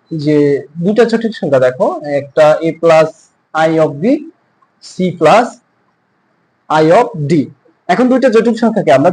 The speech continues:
যোগ করব, simply যোগ করব। যোগ করার পরে দেখি আমরা বাস্তব অংশগুলো এক সাইডে নিয়ে আসার পরে কাল্পনিক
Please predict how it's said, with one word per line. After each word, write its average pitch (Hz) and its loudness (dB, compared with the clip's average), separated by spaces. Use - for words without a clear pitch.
যোগ 156 0
করব, 107 -6
simply 185 -4
যোগ 165 -2
করব। 113 -6
যোগ 160 -6
করার 196 2
পরে 139 2
দেখি 170 -6
আমরা 165 2
বাস্তব 180 0
অংশগুলো 196 0
এক 135 -6
সাইডে 165 0
নিয়ে 113 -2
আসার 127 -8
পরে 131 -2
কাল্পনিক 143 -2